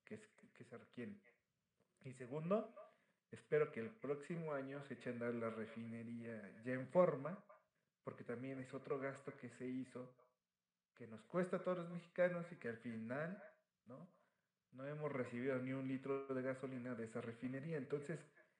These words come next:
espero que las políticas públicas que están encaminando hacia querer generar,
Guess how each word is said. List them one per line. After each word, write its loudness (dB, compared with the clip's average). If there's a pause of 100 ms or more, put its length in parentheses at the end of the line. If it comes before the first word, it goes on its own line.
(280)
espero 4
que 6
las 2 (200)
políticas -2 (340)
públicas -4
que -14
están -2
encaminando -4 (600)
hacia -2
querer 2
generar, 4